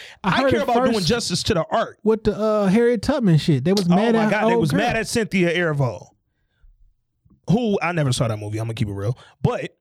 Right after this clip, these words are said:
Speaker 2: by all accounts, did a great job as Harriet Tubman, and who's also talented as fuck. She's talented as fuck, like, dog. She is a gem, but they was mad at her 'cause she played Harriet.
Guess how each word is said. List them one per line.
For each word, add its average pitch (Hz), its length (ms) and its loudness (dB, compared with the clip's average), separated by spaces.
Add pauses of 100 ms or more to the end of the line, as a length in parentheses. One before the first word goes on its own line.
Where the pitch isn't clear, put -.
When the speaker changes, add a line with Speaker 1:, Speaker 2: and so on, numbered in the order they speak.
(800)
Speaker 2:
by 165 200 -2
all 214 180 -2
accounts, 233 400 -2
did 190 160 0
a 214 100 -2
great 147 360 -4
job 202 320 0
as 156 100 -2
Harriet 190 300 -2
Tubman, 180 320 -2 (220)
and 247 140 0
who's 226 200 0
also 262 360 -2
talented 262 560 -4
as 220 140 -2
fuck. 262 520 -4 (380)
She's - 280 -2
talented 226 500 -2
as 156 220 -2
fuck, - 800 -6 (400)
like, 131 360 -4
dog. 202 460 -2
She 269 300 -2
is 190 160 0
a 175 140 0
gem, 151 500 -2 (280)
but 220 320 -2 (360)
they 113 100 -8
was 160 160 2
mad 294 240 0
at 156 120 -6
her 95 180 -18 (120)
'cause 147 140 -2
she 185 140 -2
played 139 300 -2
Harriet. 190 420 -4